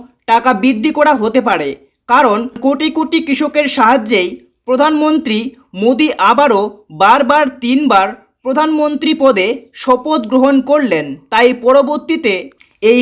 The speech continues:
পিএম কিষাণ যোজনার প্রকল্পের টাকা বৃদ্ধি করতে পারে কেন্দ্র সরকার। তো বন্ধুরা, এখনও পর্যন্ত পিএম কিষাণ যোজনার টাকা, অর্থাৎ পিএম কিষাণ প্রকল্পের টাকা বৃদ্ধি করার ব্যাপারে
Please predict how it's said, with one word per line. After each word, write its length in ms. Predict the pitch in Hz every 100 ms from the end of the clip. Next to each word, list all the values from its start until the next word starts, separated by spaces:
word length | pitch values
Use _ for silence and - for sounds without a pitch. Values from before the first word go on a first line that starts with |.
| 247
পিএম 340 | - 269 302 330
কিষাণ 340 | 330 311 320 311
যোজনার 480 | 240 233 285 214 208 - _ _ 247
প্রকল্পের 540 | 262 269 294 - 311 -
টাকা 260 | 254 262 285
বৃদ্ধি 360 | 202 233 277
করতে 300 | 277 285 285 320
পারে 280 | 311 233 196 208 - _
কেন্দ্র 320 | 247 269 277 311
সরকার। 460 | - 226 208 185 151 139
তো 60 | 262
বন্ধুরা, 360 | 277 294 294 -
এখনও 340 | 208 240 311 320 -
পর্যন্ত 440 | 247 214 302 277 208 202 - _
পিএম 340 | - 247 302 311
কিষাণ 360 | 302 302 320 311
যোজনার 440 | 214 240 285 302 262
টাকা, 320 | 262 - 208 185 208
অর্থাৎ 320 | 226 285 277 -
পিএম 300 | 240 269 285
কিষাণ 300 | 285 262 311
প্রকল্পের 540 | 294 247 240 277 285 302
টাকা 320 | 302 302 214 175 175 _ _ _
বৃদ্ধি 400 | 160 233 202 302
করার 280 | 302 302 302
ব্যাপারে 440 | 262 285 294 226